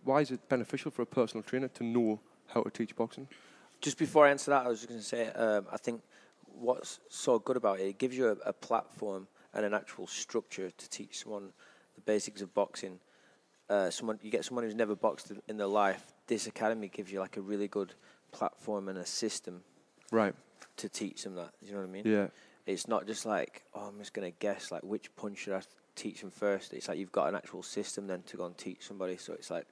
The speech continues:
Speaker 2: really beneficial in that sense. Um, w-, I think boxing's great as a, as a workout. So I think just to be able to add a boxing workout to your toolbox as a personal trainer, it's, it's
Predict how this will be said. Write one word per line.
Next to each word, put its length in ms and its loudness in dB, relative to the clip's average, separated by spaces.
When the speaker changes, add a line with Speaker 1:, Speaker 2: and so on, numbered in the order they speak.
Speaker 2:
really 200 -2
beneficial 600 -8
in 160 -12
that 180 -6
sense. 380 -10
Um, 380 6
w-, 120 -14
I 60 -6
think 260 -2
boxing's 460 2
great 300 2
as 120 -4
a, 140 0
as 180 -4
a 40 -8
workout. 560 2
So 100 -8
I 40 -6
think 240 -6
just 240 -2
to 100 2
be 140 4
able 180 6
to 160 -6
add 240 6
a 40 -6
boxing 420 4
workout 480 6
to 120 -4
your 60 0
toolbox 520 0
as 80 -12
a 40 -8
personal 420 -2
trainer, 400 -2
it's, 400 -2
it's 280 -8